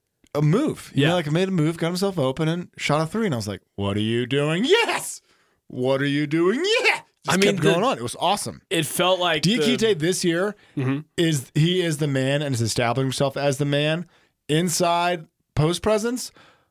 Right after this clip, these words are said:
Speaker 1: but also got a mid-range shot and a developing three-pointer, and I'm stoked about it.
Speaker 2: Well, we know about the mid-range shot, which was al-, it almost felt
Speaker 1: Mm-hmm.
Speaker 2: like a three from where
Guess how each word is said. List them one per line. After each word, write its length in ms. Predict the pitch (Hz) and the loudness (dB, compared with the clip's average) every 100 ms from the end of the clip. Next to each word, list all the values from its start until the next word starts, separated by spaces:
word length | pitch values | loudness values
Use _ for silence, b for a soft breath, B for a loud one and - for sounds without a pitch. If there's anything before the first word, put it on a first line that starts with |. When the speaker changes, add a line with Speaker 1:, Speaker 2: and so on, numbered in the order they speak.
| b | b
Speaker 1:
but 120 | - 135 | 0 2
also 260 | 180 180 | 2 0
got 160 | 170 151 | 0 0
a 180 | 131 95 | 0 -2
mid-range 500 | 120 151 165 185 165 | 0 0 2 0 0
shot 400 | - 165 165 165 _ _ _ _ _ | 0 0 0 -4 _ _ _ _ _
and 200 | 151 185 | 0 2
a 40 | |
developing 440 | 180 180 180 165 156 | 0 0 0 0 -2
three-pointer, 640 | 156 160 165 143 104 95 | 0 -2 -2 -4 -2 -6
and 200 | - 123 | -6 -4
I'm 260 | 120 113 101 | -2 -2 -4
stoked 340 | - 113 101 | -4 -4 -4
about 220 | - 67 | -8 -10
it. 60 | - | -8
Speaker 2:
Well, 100 | - | -4
we 80 | 127 | 0
know 120 | 160 | 0
about 180 | 175 127 | 0 -2
the 80 | 113 | -4
mid-range 420 | 120 113 95 98 | -8 -8 -12 -14
shot, 260 | - - - | -16 -16 -20
which 260 | - 143 - | -4 -2 -2
was 140 | 151 | -2
al-, 240 | 139 143 151 | -2 -2 -2
it 100 | 165 | -2
almost 300 | 160 170 147 | 0 0 0
felt 140 | 127 117 | 0 0
Speaker 1:
Mm-hmm. 100 | 101 | -2
Speaker 2:
like 80 | 117 | -6
a 40 | |
three 440 | - 139 135 123 | -4 0 0 -2
from 280 | 113 131 120 | -4 -6 -4
where 280 | 120 120 117 | -2 -2 -2